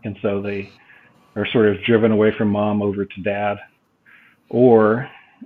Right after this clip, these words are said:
uh, I've seen, you know, cases too where, um, the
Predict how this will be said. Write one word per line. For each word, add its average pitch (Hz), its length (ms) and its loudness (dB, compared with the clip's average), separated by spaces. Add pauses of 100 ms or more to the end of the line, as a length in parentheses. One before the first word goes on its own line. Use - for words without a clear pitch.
uh, 113 40 -8
I've 107 480 -6
seen, 110 500 -2
you 110 100 -8
know, 98 180 -8
cases 104 320 -6 (100)
too 117 200 -2
where, 104 400 -4 (560)
um, 101 580 -6 (800)
the 104 320 -4